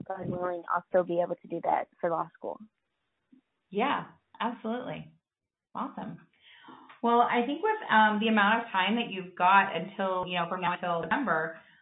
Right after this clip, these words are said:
Speaker 2: um, I'd love to set you up with a coaching package for thirty hours.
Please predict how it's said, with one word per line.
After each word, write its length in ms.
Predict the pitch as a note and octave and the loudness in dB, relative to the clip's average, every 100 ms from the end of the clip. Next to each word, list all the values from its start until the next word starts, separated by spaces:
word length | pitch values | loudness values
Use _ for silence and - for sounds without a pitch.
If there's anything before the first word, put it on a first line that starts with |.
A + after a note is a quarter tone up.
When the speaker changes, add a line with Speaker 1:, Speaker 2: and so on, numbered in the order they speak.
| _ - | _ 2
Speaker 2:
um, 520 | G3+ F#3+ F#3 F3+ F3+ | 4 4 2 -4 -2
I'd 140 | G#3 G#3 | -2 0
love 140 | B3 | -2
to 100 | F4 - | -4 -6
set 160 | D4 | -4
you 140 | A3+ G3+ | -2 0
up 320 | G3 G3+ - | 2 2 0
with 440 | F#3 F#3+ F#3 F#3 F3+ - | -8 -2 -2 -2 -6 -4
a 180 | F#3+ F3 - | 0 0 0
coaching 360 | G3+ G3+ G#3+ G3+ | -6 -6 -8 -6
package 480 | F3 F3 F3 E3+ E3 - _ | -6 -6 -4 -4 -6 -14 _
for 480 | F3+ F3 E3+ E3+ E3 | -6 -2 -2 -4 -4
thirty 280 | F3+ F#3 G#3+ | -6 -4 0
hours. 480 | G3+ G#3 B3 D#4+ | 0 0 -4 -6